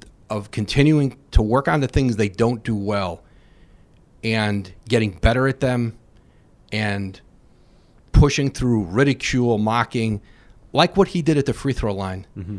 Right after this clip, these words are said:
Speaker 1: in that postseason. And all of a sudden you get to the end and he puts up this game six clincher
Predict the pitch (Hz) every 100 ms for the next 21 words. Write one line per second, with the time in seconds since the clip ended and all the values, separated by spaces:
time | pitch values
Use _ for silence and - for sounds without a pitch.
0 | - 131 131 123 - 117 143 123 117 110
1 | 131 135 190 - 180 147 135 139 151 -
2 | 139 123 120 117 107 90 - _ _ -
3 | - 110 107 131 139 135 120 127 117 -
4 | 101 - - - 110 110 120 120 123 -
5 | _ _ - - - 131 110 - - -
6 | _ _ - - 131 120 - 95 90